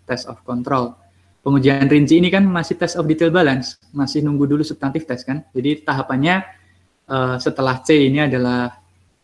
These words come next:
substantif test, baru yang D. Ini kata-kata jebakannya ya pengujian rinci ini ya, kan itu test of detail balance. Test of detail balance kita tentukan banyak atau sedikit hasil dari substantif test. Ingat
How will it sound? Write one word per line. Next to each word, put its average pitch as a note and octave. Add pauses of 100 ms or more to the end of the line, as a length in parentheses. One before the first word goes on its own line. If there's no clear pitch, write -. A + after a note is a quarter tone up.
(200)
substantif B2
test, E3
baru C3+
yang B2+
D. B2 (340)
Ini D#3+
kata-kata D#3+
jebakannya C3+
ya B2
pengujian C3+
rinci C#3
ini C#3
ya, B2 (320)
kan C#3+
itu D3
test D#3+
of B2+
detail B2+
balance. A#2+ (400)
Test C#3+
of D3
detail D#3
balance F#3+
kita C#3+
tentukan D3 (320)
banyak C3+
atau C#3+
sedikit D#3+ (240)
hasil D#3
dari C3
substantif C3+
test. B2
Ingat D#3+